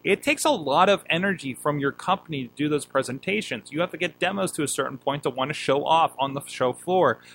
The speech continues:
You have to have that presentation. You have to have the big booth, because you have to have the big booth to compete with the other big booths and get people's attention.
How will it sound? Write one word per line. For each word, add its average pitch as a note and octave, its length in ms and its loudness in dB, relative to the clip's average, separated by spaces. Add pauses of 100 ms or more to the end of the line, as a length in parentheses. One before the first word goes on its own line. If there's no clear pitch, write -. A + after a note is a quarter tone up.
(120)
You E3+ 220 0
have F3 200 0
to F3 100 -2
have E3+ 220 2
that F3 180 2
presentation. C3+ 520 -2
You D3 120 -4
have F#3+ 100 -2
to G3 80 0
have F3+ 220 0
the - 60 -6
big E3+ 340 -8
booth, F#3+ 300 -2
because D#3 300 -4
you G3+ 120 0
have F#3 220 4
to G3 80 6
have F#3+ 160 6
the F3 40 -2
big E3+ 220 -2
booth G#3 160 4
to F3 100 -2
compete G3 380 -2
with F#3+ 120 2
the F#3+ 120 -2
other G#3 160 4
big A3 260 4
booths D4 280 4
and E3+ 100 0
get G3 140 2
people's G#3 280 -2
attention. F#3+ 520 2